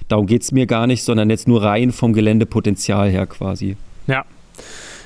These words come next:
Speaker 2: Ja, das, äh, ich muss auch noch mal sagen, diese Folge mit Chris, die war ja wirklich sehr, sehr schön.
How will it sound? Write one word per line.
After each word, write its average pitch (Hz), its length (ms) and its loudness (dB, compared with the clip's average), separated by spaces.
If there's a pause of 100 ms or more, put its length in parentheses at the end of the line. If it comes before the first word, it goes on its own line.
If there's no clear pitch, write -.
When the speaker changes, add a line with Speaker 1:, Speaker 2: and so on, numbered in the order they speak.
(120)
Speaker 2:
Ja, 143 180 0
das, 165 220 -2
äh, 170 160 4
ich 135 120 -2
muss 151 300 0
auch 202 60 2
noch 185 80 0
mal 175 80 0
sagen, 175 240 2
diese 160 160 0
Folge 175 360 0
mit 170 160 -2
Chris, 196 220 -2
die 151 100 -2
war 143 120 2
ja 143 40 0
wirklich 151 220 -2
sehr, 143 160 0
sehr 165 140 -2
schön. 175 420 0